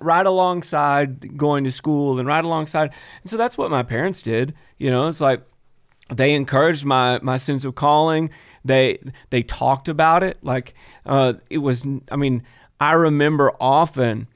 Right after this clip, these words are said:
my, uh, you know, in fact, I, my, I had a pastor, this was before the two that I mentioned, when I was really young and first started saying I wanted to preach at our church, there was a different, an older pastor. Um,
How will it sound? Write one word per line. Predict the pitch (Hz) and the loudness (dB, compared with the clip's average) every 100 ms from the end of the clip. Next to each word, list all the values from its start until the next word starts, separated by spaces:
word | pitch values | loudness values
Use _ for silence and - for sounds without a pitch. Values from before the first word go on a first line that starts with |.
| _ - | _ -6
my, | 135 131 127 123 117 113 _ _ _ _ _ - | 0 2 4 2 0 -4 _ _ _ _ _ -4
uh, | 131 123 117 110 110 131 - _ _ _ _ _ - | 0 0 0 -2 -4 -10 -18 _ _ _ _ _ -6
you | 147 | 0
know, | 127 120 113 - _ _ - | 2 0 -4 -18 _ _ -6
in | 135 | 0
fact, | 143 131 | 0 2
I, | 98 98 | -2 -2
my, | 139 127 117 - - _ _ _ _ _ - | 0 0 -2 -6 -20 _ _ _ _ _ -2
I | |
had | 127 123 | 0 0
a | |
pastor, | 123 131 131 - 135 123 | 2 0 0 0 2 2
this | 123 131 135 | 2 -2 -4
was | 110 113 - - _ _ _ _ _ - | -8 -10 -16 -20 _ _ _ _ _ -6
before | 123 117 143 135 | -4 -2 0 2
the | 123 | 0
two | 120 143 131 | -2 -2 -2
that | 120 | 0
I | 117 | 0
mentioned, | 117 123 127 117 113 | 0 -2 -2 -6 -4
when | |
I | 120 | -2
was | 117 117 | 0 0
really | 127 120 | 2 2
young | 120 120 | 0 -2
and | 107 | -2
first | 127 120 | -4 -2
started | 135 120 | -4 -4
saying | - 120 | -4 -4
I | 113 | -2
wanted | 113 110 | -4 -6
to | 113 | -6
preach | 131 120 120 | -6 -4 -4
at | |
our | 113 | -6
church, | - 117 113 117 | -4 -6 -6 -6
there | |
was | 117 | -8
a | 113 | -8
different, | 117 - 107 65 - | -8 -8 -10 -10 -12
an | 123 - | -8 -4
older | 123 117 110 _ | -2 -4 -8 _
pastor. | - 120 - 113 - - - - - | -6 -6 -4 -10 -12 -18 -20 -20 -4
Um, | 117 120 110 110 | 2 4 2 0